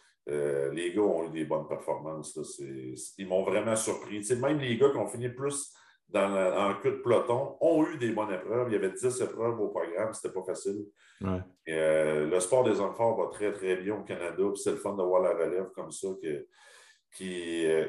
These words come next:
Speaker 1: qui s'en vient. Mais du côté également de ma vie personnelle, ce que ça a amené beaucoup, c'est que ça a amené beaucoup de discipline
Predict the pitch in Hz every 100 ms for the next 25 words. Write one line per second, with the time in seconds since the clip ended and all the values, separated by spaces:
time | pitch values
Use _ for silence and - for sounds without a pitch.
0 | - - 98 113 95 90 90 98 104 104
1 | _ - 87 90 87 82 78 - 113 101
2 | 92 - 131 123 95 92 90 110 117 107
3 | 107 98 143 - 101 101 104 131 - 92
4 | 98 92 123 117 - 151 107 107 98 117
5 | 117 - 107 - - - 131